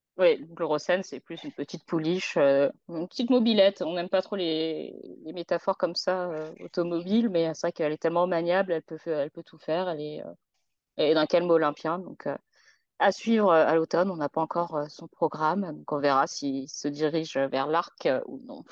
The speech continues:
euh, puisqu'elle n'est pas engagée, donc, euh, son entourage prendra la décision. Euh...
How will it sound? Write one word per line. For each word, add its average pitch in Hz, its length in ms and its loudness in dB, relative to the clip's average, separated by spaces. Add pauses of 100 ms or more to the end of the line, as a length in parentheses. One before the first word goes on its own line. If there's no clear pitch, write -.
euh, 143 120 0
puisqu'elle - 280 -18
n'est - 100 -18
pas 147 280 0
engagée, 147 480 -6 (260)
donc, - 100 -18 (120)
euh, - 80 -20
son - 160 -8
entourage 135 360 -4
prendra 131 200 -4
la 139 80 -2
décision. - 480 -6 (1500)
Euh... 240 680 6